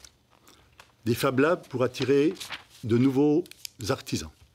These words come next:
Nous avons toute une série d'artisans d'art qui sont dans des locaux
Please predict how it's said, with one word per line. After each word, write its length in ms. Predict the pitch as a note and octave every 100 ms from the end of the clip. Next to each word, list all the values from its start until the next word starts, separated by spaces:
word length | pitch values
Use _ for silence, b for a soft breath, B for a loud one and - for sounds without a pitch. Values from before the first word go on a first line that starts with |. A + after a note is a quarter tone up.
| B B B B B -
Nous 160 | A#2+
avons 220 | C#3+ E3 F3+
toute 220 | D3+ D3+
une 100 | C3
série 320 | - C#3+ E3+
d'artisans 500 | C3+ - C3+ A#2+ A2
d'art 380 | A2+ D3+ - - _ _ _ - B B B B _ _
qui 120 | - A#2+
sont 260 | - C3
dans 120 | A#2
des 100 | A2
locaux 500 | A#2 A#2 C3 B2+ A2+